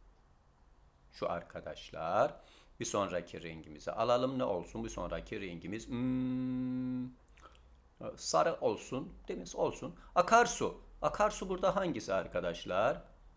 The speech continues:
Aa, sarı hiç görünmedi ya. Ben sarıdan vazgeçtim. Turuncu alayım hiç değilse görünsün.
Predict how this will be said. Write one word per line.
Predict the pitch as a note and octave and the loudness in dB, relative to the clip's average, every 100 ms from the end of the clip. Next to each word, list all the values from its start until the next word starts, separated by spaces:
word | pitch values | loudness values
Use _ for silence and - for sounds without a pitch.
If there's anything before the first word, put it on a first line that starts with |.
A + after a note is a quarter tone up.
| - - | -20 -8
Aa, | - A2+ G2+ - | 4 6 6 0
sarı | - A2+ B2+ | 0 0 0
hiç | B2+ | -8
görünmedi | - B2+ D3+ G#2 E2+ | -6 -4 -2 -4 -4
ya. | G2 B2 | -4 -4
Ben | B2+ | -8
sarıdan | - - G#2+ A2 A2+ | -8 -4 -4 -4 -2
vazgeçtim. | A#2+ - F#2+ F2 - E3 - - - - - - - | -2 -2 -8 -10 -10 -10 -12 -20 -20 -20 -20 -20 -20
Turuncu | - - A#2+ A2+ - - | -14 -6 -2 -2 -4 -2
alayım | G2 F2 E2+ F2+ | 0 0 -4 -10
hiç | - F#2+ | -12 -10
değilse | E2+ E2+ C#3+ | -10 -8 -10
görünsün. | B2 F2+ E2 E2 - | -8 -6 -8 -10 -14